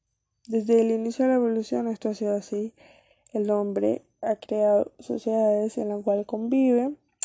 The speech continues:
en la cual se desenvuelve para darse apoyo. También trabajan en conjunto entre todos para lograr objetivos.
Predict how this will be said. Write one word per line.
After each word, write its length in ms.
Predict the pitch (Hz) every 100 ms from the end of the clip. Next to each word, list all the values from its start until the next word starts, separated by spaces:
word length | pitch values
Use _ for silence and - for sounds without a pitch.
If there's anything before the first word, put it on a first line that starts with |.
| -
en 140 | 208
la 100 | 202
cual 220 | 202 196
se 100 | -
desenvuelve 800 | 196 196 208 220 226 202 190 208 190 _ - - - _ _ _ _
para 220 | 220 208
darse 280 | 202 208 - -
apoyo. 680 | - _ - 226 208 196 - _
También 320 | - 208 202 208
trabajan 460 | 214 208 208 214
en 140 | 214 214
conjunto 840 | 226 226 247 233 220 226 220 226 _ _ _ _ _ _
entre 260 | 226 208 208
todos 480 | - 233 214 214 -
para 240 | - 208
lograr 440 | 196 190 185 185 -
objetivos. 960 | 220 - - 190 - 196 - - -